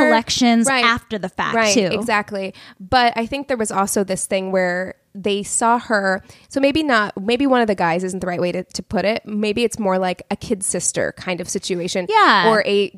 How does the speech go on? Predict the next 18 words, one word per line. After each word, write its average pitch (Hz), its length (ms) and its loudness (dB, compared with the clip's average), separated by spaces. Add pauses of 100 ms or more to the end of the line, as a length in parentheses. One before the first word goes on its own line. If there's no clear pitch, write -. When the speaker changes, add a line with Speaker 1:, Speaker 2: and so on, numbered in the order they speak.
Speaker 2:
or 208 160 4
a 196 60 2
sister - 360 -6
situation 185 460 -6
just 185 200 -6
in 185 80 -4
general, 180 280 -2
where 185 140 2
it's - 180 -6
not 247 280 -2
really 202 380 -2
sexual. 190 760 0
<laughs> 262 40 4
It's 247 220 4
kind 240 280 -2
of 240 100 -6
just 220 240 -2
like, 196 260 -4